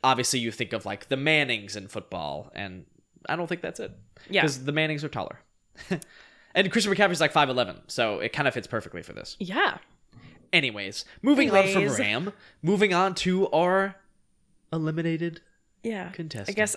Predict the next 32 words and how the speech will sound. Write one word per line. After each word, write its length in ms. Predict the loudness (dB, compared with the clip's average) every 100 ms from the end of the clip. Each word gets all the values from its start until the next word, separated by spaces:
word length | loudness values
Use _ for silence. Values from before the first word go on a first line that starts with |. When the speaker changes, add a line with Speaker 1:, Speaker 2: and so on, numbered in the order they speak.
| 0
Speaker 2:
I 140 | 0
felt 260 | 2 2 2
really 380 | -2 -4 0 2
good 180 | 2
about 440 | 2 4 4 2 0
and 240 | -2 -2
was 180 | -4 -4
wrong. 600 | -4 -2 0 0 -2 -2
Speaker 1:
Yeah, 440 | -4 -4 -4 -8 -4
yeah. 180 | 0 2
Speaker 2:
So 120 | 4
Speaker 1:
You 80 | 6
had 180 | 6
a 60 | 6 6
good 140 | 4
Speaker 2:
wrong. 40 | 6
Speaker 1:
guess, 440 | 6 6 2 -2
as 320 | 2 2 0
proven 340 | -2 0 2 4
by 140 | 2
s-, 180 | 2 -2 0
uh, 80 | 0
one 160 | 0 -2
of 40 |
the 60 | -2
panelists 400 | 0 0 -2 -6
who 100 | -8
guessed. 440 | -6 -6 -8 -14 _ -20 -20 -20 -20 _ _
Um, 460 | 0 2 2 -2 -6 -10 _ _ _ _
let's 160 | 0 2
talk 240 | 2 2
about 480 | 4 4 4 2 -6